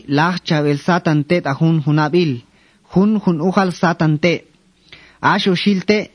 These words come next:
sos remedio kun hun nación. Mala hun oktas i,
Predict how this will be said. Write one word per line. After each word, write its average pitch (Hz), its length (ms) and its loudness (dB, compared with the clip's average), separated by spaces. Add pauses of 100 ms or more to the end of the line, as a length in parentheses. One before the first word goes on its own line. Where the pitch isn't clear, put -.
(280)
sos 180 280 -2
remedio 175 640 2
kun 190 340 0
hun 156 220 0 (640)
nación. 165 560 0 (920)
Mala 165 400 2
hun 190 300 0
oktas 180 440 -2
i, 208 240 0